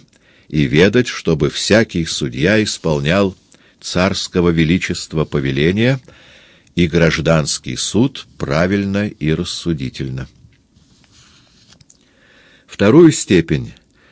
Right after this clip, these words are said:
занимает сановник военный,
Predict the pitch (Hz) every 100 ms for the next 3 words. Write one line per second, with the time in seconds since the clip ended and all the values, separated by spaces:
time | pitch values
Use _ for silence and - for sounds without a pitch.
0 | _ _ _ _ _ _ _ - - 80
1 | 82 113 131 123 - 90 110 120 117 -
2 | 208 92 73 65 60 55